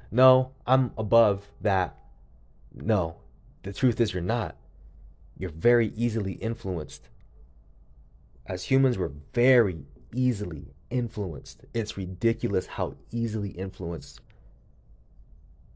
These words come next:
um, we are. And it's far better to not have that in your brain whatsoever than to feel like you can dance with it. You're gonna lose,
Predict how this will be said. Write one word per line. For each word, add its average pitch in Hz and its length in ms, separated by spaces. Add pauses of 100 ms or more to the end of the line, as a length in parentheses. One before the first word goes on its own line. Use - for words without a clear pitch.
(540)
um, 80 380 (880)
we - 160
are. 110 440 (1900)
And 101 560 (540)
it's - 280
far 135 380
better 110 600 (260)
to 113 120
not 104 240
have 117 340
that 98 280
in 104 140
your 95 180
brain 90 520 (500)
whatsoever 98 840 (420)
than 117 320
to 113 140
feel 117 240
like 110 240
you 117 60
can 90 200
dance 117 300
with 95 140
it. 85 140
You're 110 140
gonna 131 220
lose, 107 640